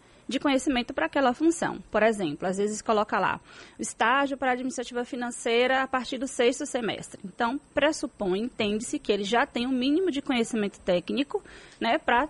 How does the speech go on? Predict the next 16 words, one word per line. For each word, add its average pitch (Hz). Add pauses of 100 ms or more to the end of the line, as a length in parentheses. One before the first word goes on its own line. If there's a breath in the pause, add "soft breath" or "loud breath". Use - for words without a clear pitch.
(140)
chegar 233
naquela 262
função 247
e 269
dar 233
continuidade. 262 (540 loud breath)
Pode 330
aprender? 214 (140)
Pode 202
aprender. 208 (160)
Pode 277
se 226
desenvolver? 185 (140)
Pode 196
se 233
desenvolver. 214